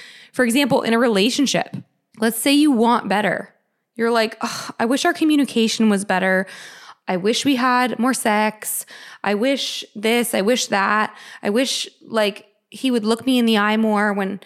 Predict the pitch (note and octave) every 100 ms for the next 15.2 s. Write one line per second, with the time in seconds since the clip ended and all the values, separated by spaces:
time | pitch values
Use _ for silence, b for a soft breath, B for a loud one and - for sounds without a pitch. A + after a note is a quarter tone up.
0 | B - - A#3 A3 - A#3+ G#3+ G3+ G3+
1 | G#3+ G#3+ G#3 G3 F#3 G#3+ B3 - - G#3
2 | A3+ A#3 - A#3+ F#3+ G#3 G#3 - F#3+ F#3
3 | B B A3+ - G#3 A3+ G3+ G3 G3+ -
4 | B3 A#3+ A3+ G#3+ F#3 F3 A3+ - B3 B3
5 | A#3 A#3 G#3+ F3 D#3+ - C4 - - C4+
6 | C4+ A3 F#3 F3+ - F#3 G3 C4+ E4 F#4
7 | B B B B B A#3 A#3+ - G3+ G3
8 | C#4+ D4 C#4+ A#3+ E3+ - _ _ G#3+ A#3
9 | D#4 D#4 C#4 C#4 A#3+ A#3 G#3+ - G3+ E3+
10 | F#3 F#3+ F#3 A#3+ - B B B B -
11 | A#3+ - - D4+ F4+ F4 C#4+ A#3+ G3 -
12 | _ _ _ _ G#3+ G#3+ - - G#3 G3+
13 | B3+ C4+ C4+ D4 - D#4+ D#4+ A3+ A3 A3+
14 | - A#3 E3+ G3 G#3 - - G#3 F#3 F#3
15 | F#3